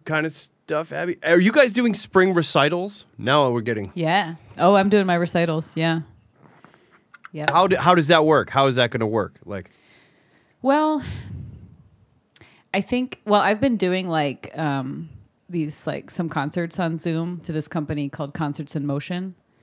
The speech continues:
Speaker 2: Um,
Speaker 1: Mm-hmm.
Speaker 2: and yeah, it seems to work okay. You just, you have your audience and you just mute everybody and you perform and then you unmute them so they can clap for you.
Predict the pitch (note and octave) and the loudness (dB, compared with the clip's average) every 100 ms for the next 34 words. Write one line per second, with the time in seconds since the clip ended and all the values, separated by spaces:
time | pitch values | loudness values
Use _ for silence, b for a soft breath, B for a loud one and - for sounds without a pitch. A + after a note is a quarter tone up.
0 | _ _ _ _ D#3+ D3 C#3 C3+ A#2+ D3+ | _ _ _ _ -2 0 0 -2 -2 -6
1 | - _ - - E3 D3+ D3 D3 C#3+ C#3 | -8 _ -20 -6 -2 -2 -2 -4 -4 -6
2 | C#3 - - b b b b b b b | -8 -10 -16 b b b b b b b
3 | b _ G#4+ A#4+ - - A#4 A4+ - C#4 | b _ 0 0 0 -2 -6 -4 0 2
4 | G3+ - F3+ - D3 D3+ F3+ F#3 F#3+ - | 0 0 -2 -2 -2 -2 -4 -6 -8 -4
5 | A3+ A3 - D#3 E3 F#3+ G#3+ - F3+ F3+ | -4 -2 0 0 0 -6 -6 -6 -4 -4
6 | F#3 F3+ F3 E3+ D#3 D#3 D3+ D3 F3 G3+ | -6 -4 -2 -2 -2 -2 -2 -4 -6 -10
7 | F#3+ - E3 D3+ - F3+ D#3+ D3 D#3+ D#3+ | -12 -8 -6 -6 -6 -8 -6 -4 -4 -6
8 | D#3 D3+ D#3 D#3 D3+ D#3+ D#3+ D#3 D#3 C#3+ | -4 -4 -4 -4 -4 -4 -2 -2 -4 -6
9 | _ D3+ D3+ D3+ D3 D#3 E3 D3+ - D#3+ | _ -8 -6 -6 -8 -10 -10 -10 -12 -10
10 | - C#3+ - E3 D3+ D#3+ | -8 -8 -8 -8 -6 -6